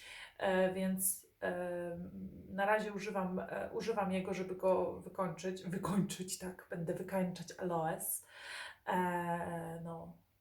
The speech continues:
trzy dni, no i już trochę mi, trochę mi poszło, tak. Za, za dużą butelkę zapłaciłam czterdzieści cztery funty,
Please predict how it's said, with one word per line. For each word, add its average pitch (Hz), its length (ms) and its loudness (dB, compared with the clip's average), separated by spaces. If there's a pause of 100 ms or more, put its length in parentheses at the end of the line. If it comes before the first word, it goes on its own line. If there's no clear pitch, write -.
(120)
trzy - 240 -2
dni, 220 440 -2 (380)
no 175 180 -8
i 185 80 -8
już 202 240 -8
trochę 202 260 -4
mi, 190 360 -6 (260)
trochę 196 200 -2
mi 190 100 -2
poszło, 185 380 -2
tak. 175 220 -6
Za, 214 180 -2
za 226 120 6
dużą 247 280 2
butelkę 233 300 2
zapłaciłam 208 400 0
czterdzieści 190 460 -6
cztery 190 280 -4
funty, 233 440 2